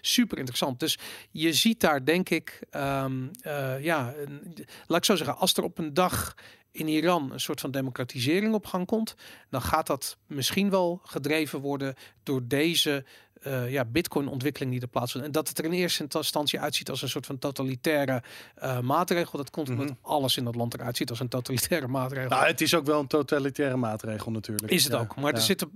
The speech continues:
Speaker 1: er zitten, eh, upsides aan die we
Speaker 2: Ja.
Speaker 1: nog niet allemaal zien.
Speaker 2: Nou, ik, ik, ik hoop dat jij en Alex Gladstein gelijk hebben. Ik
Speaker 1: Ja.
Speaker 2: hoop dat, eh, Bitcoin,
Speaker 1: Ik ook.
Speaker 2: eh, een tool is inderdaad, eh, voor vrijheid. En dat, eh, ja, ook dit soort, eh, enorme totalitaire in-,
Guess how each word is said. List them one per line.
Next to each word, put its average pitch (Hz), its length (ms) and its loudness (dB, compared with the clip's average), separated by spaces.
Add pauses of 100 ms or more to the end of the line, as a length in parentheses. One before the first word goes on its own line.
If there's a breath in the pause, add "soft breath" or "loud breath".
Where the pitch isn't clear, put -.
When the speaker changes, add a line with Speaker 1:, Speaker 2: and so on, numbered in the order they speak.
Speaker 1:
er 156 80 -4
zitten, 147 520 0
eh, 139 200 -4
upsides 147 420 2
aan 139 180 -4
die 139 100 -2
we 139 60 0
Speaker 2:
Ja. 151 60 0
Speaker 1:
nog 143 140 -2
niet 143 140 -2
allemaal 120 180 0
zien. 110 220 -8
Speaker 2:
Nou, 175 140 4
ik, 190 160 2
ik, 190 240 -2
ik 190 140 2
hoop 202 220 4
dat 185 120 2
jij 170 160 6
en 165 100 4
Alex 147 260 2
Gladstein 143 500 0
gelijk 139 300 2
hebben. 165 300 -4
Ik 147 140 0
Speaker 1:
Ja. 208 80 2
Speaker 2:
hoop 170 140 2
dat, 147 260 0
eh, 143 240 6
Bitcoin, 131 600 0
Speaker 1:
Ik 131 120 2
ook. 131 100 4
Speaker 2:
eh, 131 160 2
een 135 160 0
tool 160 320 4
is 143 160 2
inderdaad, 135 580 2
eh, 131 140 2
voor 120 180 -4
vrijheid. 135 600 2
En 127 140 -2
dat, 123 300 -2
eh, 120 260 2 (800 loud breath)
ja, 139 180 4
ook 135 220 2
dit 156 180 2
soort, 143 380 2
eh, 139 220 4
enorme 143 640 2
totalitaire 135 1040 0
in-, 160 320 0